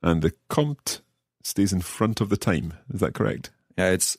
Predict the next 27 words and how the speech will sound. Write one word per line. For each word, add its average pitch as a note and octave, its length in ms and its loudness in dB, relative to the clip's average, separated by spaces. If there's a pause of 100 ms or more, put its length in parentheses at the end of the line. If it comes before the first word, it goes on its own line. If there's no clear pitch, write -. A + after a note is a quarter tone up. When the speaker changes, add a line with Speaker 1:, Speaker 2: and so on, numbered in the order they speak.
(160)
Speaker 2:
a - 120 -8
no-, G2+ 300 2
normal A2 560 0
sentence, A#2+ 500 -2
subject, - 500 -4
verb, G#2 340 2 (580)
and E2+ 120 -4
the - 80 0
time, A#2 460 0 (300)
just - 260 -2
the - 240 -4
an A#2 320 2
goes G#2+ 220 0
to G#2+ 120 -2
the F#2+ 160 2
end F2+ 140 2
of E2+ 120 -2
the - 240 -2
sentence. - 540 -4 (760)
Speaker 1:
Okay, F2+ 340 4
so E2 300 4 (280)
der F2+ 540 2 (340)
Zug C#3 380 0 (140)
kommt G#2 460 0 (120)
um F2 320 2
zwei - 380 -2
Uhr D#2 260 0